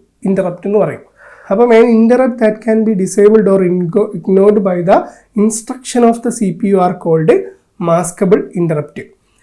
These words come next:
അത് എഡ്ജ് ട്രിഗേർഡോ അല്ലെങ്കിൽ ലെവൽ ട്രിഗേർഡോ ആയിരിക്കും. അപ്പം അടുത്ത നോൺ മാസ്കബിൾ എന്ന് വെച്ചാൽ an interrupt cannot be response or disabled by or igno-,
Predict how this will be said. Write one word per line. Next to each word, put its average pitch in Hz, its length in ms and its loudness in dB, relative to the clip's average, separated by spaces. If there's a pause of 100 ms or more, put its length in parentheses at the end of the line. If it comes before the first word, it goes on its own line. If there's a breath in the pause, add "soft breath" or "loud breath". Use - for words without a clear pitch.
(260 soft breath)
അത് 196 160 0
എഡ്ജ് 175 380 -2
ട്രിഗേർഡോ 196 760 -2
അല്ലെങ്കിൽ 185 420 0 (440 loud breath)
ലെവൽ 170 480 2 (120)
ട്രിഗേർഡോ 165 400 2
ആയിരിക്കും. 151 420 -2 (540 soft breath)
അപ്പം 262 240 4 (420 loud breath)
അടുത്ത 190 280 2
നോൺ 233 300 6
മാസ്കബിൾ 233 340 0
എന്ന് 233 120 4
വെച്ചാൽ 233 280 0 (640 soft breath)
an 226 300 6
interrupt 220 380 4
cannot 220 280 0 (100)
be 254 80 2 (340)
response 208 420 0
or 202 160 2
disabled 196 500 2
by 190 140 0
or 190 140 -2 (160)
igno-, 190 280 -2